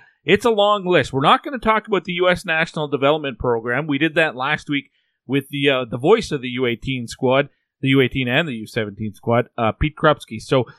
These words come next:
if you missed it last week, go check out that one because that's where we talk about all the, you know, the Jack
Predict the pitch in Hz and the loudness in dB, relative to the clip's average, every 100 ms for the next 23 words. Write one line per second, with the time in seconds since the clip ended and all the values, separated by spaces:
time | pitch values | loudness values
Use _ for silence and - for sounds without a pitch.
0 | _ - 131 151 - - 147 170 170 165 | _ -6 -2 2 2 0 -2 0 0 -4
1 | 190 - 139 165 160 - 180 170 160 143 | -8 -6 0 0 0 0 0 0 0 0
2 | 135 127 147 131 127 110 131 147 147 147 | 0 -4 -4 -4 -4 -2 -2 -2 -2 -6
3 | 135 135 127 - - 131 131 139 147 147 | -2 0 0 -2 -2 0 2 4 4 4
4 | 151 139 131 127 - _ _ 123 131 120 | 4 4 2 0 -8 _ _ -2 -2 -2
5 | 117 139 127 | -2 -2 -2